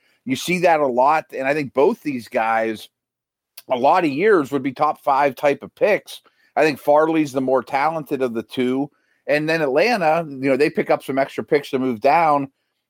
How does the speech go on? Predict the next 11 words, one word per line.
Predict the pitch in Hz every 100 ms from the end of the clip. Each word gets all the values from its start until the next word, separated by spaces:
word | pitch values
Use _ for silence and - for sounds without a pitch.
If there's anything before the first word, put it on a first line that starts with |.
| -
Two | 226
years | 190 185 165
in | 170
a | 147
row, | 165 220 180
they | 165
draft | 147 156 160
a |
first | 170 151 151
round | 160 143
corner. | - 165 208 165 151